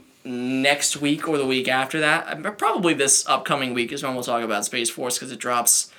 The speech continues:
uh, depending on when you're hearing this, the twenty-ninth, which is the Friday of this week. So, uh, we'll, we'll definitely be chatting about that. But, uh, stay, stay in touch until then. Uh, yeah, so that's, that's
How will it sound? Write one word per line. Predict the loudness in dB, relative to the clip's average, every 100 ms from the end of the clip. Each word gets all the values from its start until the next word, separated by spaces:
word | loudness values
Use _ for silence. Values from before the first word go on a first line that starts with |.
| -20 -20 _ _ _
uh, | 0 2
depending | 0 0 0 2
on | 0
when | -2
you're | -4
hearing | 0 2 2
this, | 0 0 -2
the | -4
twenty-ninth, | -4 -2 -2 -2 -2 -4
which | -8 -8
is | -8
the | -8 -6 -6 -8
Friday | -12 -2 2 2 0 -4 -8 _ _ _ -20 -6
of | -4
this | 0 0
week. | 0 -2 0
So, | 0 0 -2
uh, | -2
we'll, | -2 -2 -2
we'll | -2
definitely | 0 0 -2 -4
be |
chatting | -2 -2 -2
about | -2 -4 -2
that. | -4 -4 -6 -8
But, | -6
uh, | -6 -6 -8 -12 _ _ _ _ _
stay, | -2 4 4 4 0
stay | -2 0 0
in | 0
touch | -2 -2 -2
until | -8 -4 -2 -2 -2
then. | 0 2 2 0 -4 -16 _ -2
Uh, | 0 0 0
yeah, | 2 2
so | 0 0 -2
that's, | -4
that's | -4 2 4 2 0